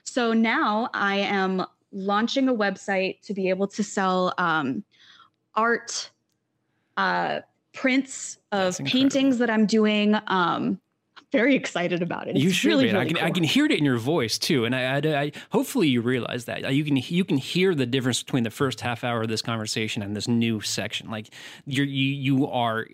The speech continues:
Speaker 2: giddy with excitement on, in what you're doing. And I, I, I will, I, I will say, you know, subjectively, I'm, I, I've seen your work, and it, it is absolutely gorgeous. I mean, you are extremely talented at what you do.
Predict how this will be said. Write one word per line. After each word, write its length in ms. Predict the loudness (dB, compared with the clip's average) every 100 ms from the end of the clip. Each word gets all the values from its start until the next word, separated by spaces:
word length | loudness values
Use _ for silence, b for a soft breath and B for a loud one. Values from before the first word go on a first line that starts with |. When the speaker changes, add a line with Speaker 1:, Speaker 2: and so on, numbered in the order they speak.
| -12
Speaker 2:
giddy 340 | -4 0 0 -2
with 140 | -4
excitement 500 | -4 -4 -6 -6 -8
on, 120 | -8
in 160 | -4 -2
what 180 | -2 -4
you're 80 | -6
doing. 360 | -6 -6 -6
And 80 | -4
I, 360 | -4 -4 -6 -4
I, 80 |
I 40 | -2
will, 400 | 0 0 0 -4 B B B B B -10
I, 100 | -6
I 240 | -4 -2 2
will 240 | 2 2
say, 640 | 0 0 0 0 -4 -8 -10 -16
you 200 | -8 -6
know, 80 | -4
subjectively, 600 | -6 -4 -4 -4 -6 -6
I'm, 200 | -6 -10
I, 260 | -10 -8 -4
I've 100 | -2
seen 560 | -2 0 0 0 0 -2
your 180 | -2 0
work, 280 | 0 0 -2
and 100 | -2
it, 140 | -2
it 120 | -4
is 220 | -2 -2 0
absolutely 600 | -4 -4 -2 -2 -2 -2
gorgeous. 400 | 0 -2 -4 -6
I 40 |
mean, 160 | -4 0
you 180 | 2 2
are 120 | -2
extremely 460 | -4 -2 -2 -2 -4
talented 400 | -6 -6 -8 -10
at 60 |
what 180 | -10 -10
you 60 | -12
do. 220 | -14